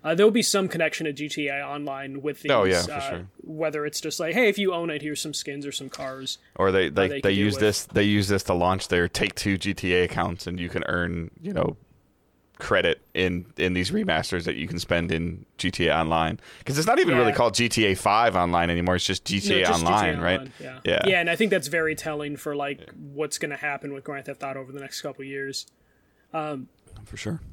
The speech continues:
Speaker 1: I still know people really want Bully. 'Cause now that they announced these three of the six, but, like,
Speaker 2: Yeah.
Speaker 1: I really,
Speaker 2: I think,
Speaker 1: like,
Speaker 2: I
Speaker 1: you're
Speaker 2: think you're right, though. Like, the, it's like, the politically correct, politically correct world of video games that we live in right now,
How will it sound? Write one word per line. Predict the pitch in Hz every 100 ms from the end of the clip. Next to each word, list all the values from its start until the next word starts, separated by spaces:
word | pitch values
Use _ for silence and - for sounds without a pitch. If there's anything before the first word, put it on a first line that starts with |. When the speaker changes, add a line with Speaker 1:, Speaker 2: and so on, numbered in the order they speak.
| -
Speaker 1:
I | 190
still | 190 - 202 202 202
know | 185 185
people | 185 170 160
really | 135 160 165
want | 160 151 127
Bully. | 151 156 151 - _ _ _ _ _ _ _ _ -
'Cause | 208
now | 208 240
that | 254
they | 202
announced | 196 185 -
these | 180 185
three | 175 170
of | 165
the | 147
six, | - 151 -
but, | - 165
like, | 156
Speaker 2:
Yeah. | 95 95 95 104 - _ _ _ -
Speaker 1:
I | 180
really, | 185 165 196
Speaker 2:
I | -
think, | 175 208
Speaker 1:
like, | 160
Speaker 2:
I | 117
Speaker 1:
you're | 185
Speaker 2:
think | 208
you're | 208
right, | 143 123 175
though. | - 104 98
Like, | 95 92 -
the, | 101
it's | 87
like, | 101 92 - _ -
the | 101
politically | - - 120 143 147
correct, | 120 120 117 - - - -
politically | - 117 127 131
correct | 110 113 110
world | 95 101 110 98 -
of | 92
video | 95 101
games | 98 92
that | 95
we |
live | 92 92
in | 92
right | 90
now, | 92 92